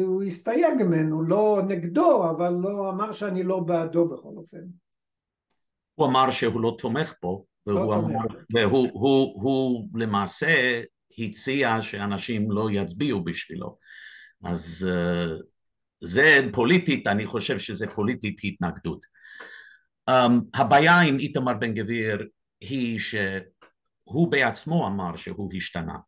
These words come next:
Speaker 2: הוא בעצמו אמר שהוא היה בן שבע עשרה כשהוא היה כהניסט, ועכשיו הוא מבין שהוא טעה. הוא אמר שהרב כהנא, מורנו ורבנו בשביל הכהניסטים,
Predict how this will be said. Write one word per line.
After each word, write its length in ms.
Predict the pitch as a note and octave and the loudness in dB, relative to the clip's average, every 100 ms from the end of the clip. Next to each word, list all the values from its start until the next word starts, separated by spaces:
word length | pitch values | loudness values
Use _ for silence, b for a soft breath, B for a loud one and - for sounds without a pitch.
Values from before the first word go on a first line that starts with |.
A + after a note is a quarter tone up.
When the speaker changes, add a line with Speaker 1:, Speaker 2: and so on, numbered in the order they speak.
| _ | _
Speaker 2:
הוא 240 | - C3 C3+ | -4 -2 2
בעצמו 500 | A#2 A2 - A#2 G#2+ | 0 0 -4 -2 0
אמר 300 | G#2+ A2 G#2 | 0 0 -2
שהוא 320 | G#2 F#2+ G2+ | -6 -4 -2
היה 200 | G2+ G#2 | 0 -2
בן 260 | F2+ G2+ | -2 -4
שבע 240 | F#2+ - F2 | -4 -4 -2
עשרה 520 | A2+ C#3 - A2+ G#2+ G#2 G2 | -2 -2 -4 -2 -2 -2 -6
כשהוא 360 | F2+ F#2+ G2 | -10 -6 -2
היה 220 | F#2 F#2 | 0 0
כהניסט, 600 | - F#2 F#2 F#2 F2+ - E2 | -2 -2 0 -2 -4 -8 -12
ועכשיו 400 | D2+ - F#2 E2+ - | -10 -6 -4 -4 -4
הוא 160 | F2 | -8
מבין 380 | D#2+ F2 G2 F2+ | -6 -4 -2 -2
שהוא 340 | - - F2 - | -4 -8 -10 -6
טעה. 540 | D2 - B2+ B2 A2+ A2 B B B B | -6 0 2 4 2 -2 B B B B
הוא 120 | D3 | 2
אמר 220 | C3+ C3+ C3 | 4 4 4
שהרב 480 | - A2+ G#2+ G2 - | 0 0 0 -2 -4
כהנא, 800 | E2 - A2+ C3+ A#2+ A#2 A2 G2+ - _ _ _ _ _ _ _ _ | -8 -4 0 0 0 -2 -2 -4 -8 _ _ _ _ _ _ _ _
מורנו 400 | F2 F#2+ G#2 G2 | -6 -4 -2 -4
ורבנו 720 | F#2 F2 F2 A#2 A#2 A2 G2+ F2 | -4 -6 -2 0 0 0 -2 -4
בשביל 300 | - - D#2 | -8 -10 -12
הכהניסטים, 800 | D#2+ D#2+ D#2+ D#2+ G#3+ - G#3+ F#2+ | -8 -8 -6 -2 -2 0 -2 -2